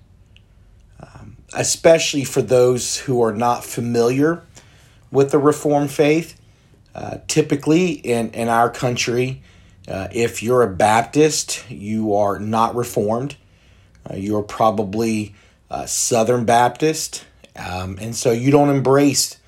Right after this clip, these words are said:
Reformed theology, which would include covenant theology. You would actually, uh,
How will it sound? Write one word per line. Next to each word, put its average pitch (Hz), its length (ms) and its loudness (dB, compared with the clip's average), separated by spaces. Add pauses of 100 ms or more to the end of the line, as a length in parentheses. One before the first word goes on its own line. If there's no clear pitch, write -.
(680)
Reformed 120 500 2
theology, 110 760 2
which 101 320 -4
would 107 100 -2
include 107 420 -4
covenant 135 460 0
theology. 85 720 -8
You 110 220 -4
would 110 100 0
actually, 110 720 -2 (520)
uh, 90 320 -8